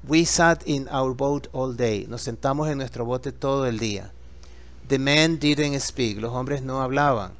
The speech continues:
"Captain Ahab didn't speak." El Capitán Ahab no hablaba. "We watched and waited." Nosotros observamos y esperamos.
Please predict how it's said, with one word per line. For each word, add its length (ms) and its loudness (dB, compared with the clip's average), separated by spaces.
"Captain 480 -4
Ahab 440 2
didn't 400 0
speak." 340 -4
El 120 -6
Capitán 480 -2
Ahab 320 0
no 220 -2
hablaba. 460 0
"We 180 2
watched 760 0
and 220 -6
waited." 540 0
Nosotros 480 -4
observamos 680 0
y 60 0
esperamos. 680 -2